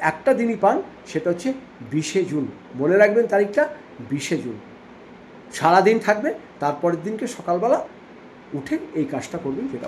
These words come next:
বললাম। এরপরে যদি আরও জানতে চান আমার নিচের নাম্বারে যোগাযোগ করবেন, আমি যতটুকু জানি আপনাকে বলার চেষ্টা করব। সবাই ভালো থাকুন, সবাই সুস্থ থাকুন।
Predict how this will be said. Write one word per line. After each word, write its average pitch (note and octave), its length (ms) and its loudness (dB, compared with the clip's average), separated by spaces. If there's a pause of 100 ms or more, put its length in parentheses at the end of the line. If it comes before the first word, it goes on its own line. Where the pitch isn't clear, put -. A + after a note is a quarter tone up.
বললাম। C2 240 -10 (500)
এরপরে F#3 320 10
যদি G3+ 180 6 (160)
আরও F#3+ 140 12
জানতে A3 280 6
চান G3+ 180 2 (360)
আমার E3 180 4
নিচের F3+ 260 6
নাম্বারে F#3+ 260 2
যোগাযোগ G#3 360 2
করবেন, A3 240 -6 (840)
আমি C#3 240 0
যতটুকু F#3+ 400 2
জানি G3 220 4
আপনাকে F#3+ 280 -2
বলার F#3+ 260 -4
চেষ্টা G3 260 -6
করব। G3 220 -8 (540)
সবাই C#3 300 4
ভালো F3 220 6
থাকুন, F#3+ 260 0 (320)
সবাই C#3+ 280 2
সুস্থ - 300 -6
থাকুন। F3 260 -12